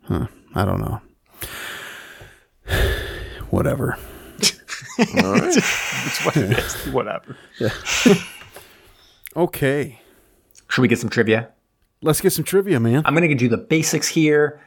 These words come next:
Speaker 4: This was obviously, uh, an Apple Plus movie, although it wasn't originally supposed to be. It's a fifty million dollar budget, and it was supposed to be a big motion picture release, uh, through Sony Pictures,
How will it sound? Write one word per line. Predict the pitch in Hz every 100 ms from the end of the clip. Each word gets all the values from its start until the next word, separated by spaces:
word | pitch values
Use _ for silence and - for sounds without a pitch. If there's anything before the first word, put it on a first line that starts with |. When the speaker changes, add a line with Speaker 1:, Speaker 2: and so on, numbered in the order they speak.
| _
Speaker 4:
This | -
was | 117
obviously, | 135 127 127 131 131 135 123 123 120 120 _ -
uh, | 117 107 101 101 98 95 - _ _
an | 113 104 98 95
Apple | 110 110 104
Plus | - 120 104 - - - _ _ -
movie, | 113 120 165 185 - _
although | 117 107 104
it | 110
wasn't | 107 101
originally | 104 110 104
supposed | - 110 104
to | -
be. | 208 196
It's | - -
a |
fifty | - 131
million | 113 113 113 104 - 117
dollar | 107 98 92
budget, | 90 - 110 - - -
and | 120
it |
was | 95
supposed | 120 113
to | 110
be |
a | 101
big | 107 104 - _ _ _ -
motion | 110 -
picture | 110 -
release, | 95 95 110 139 - -
uh, | 101 95
through | - 101
Sony | 101 95
Pictures, | 160 - 160 156 -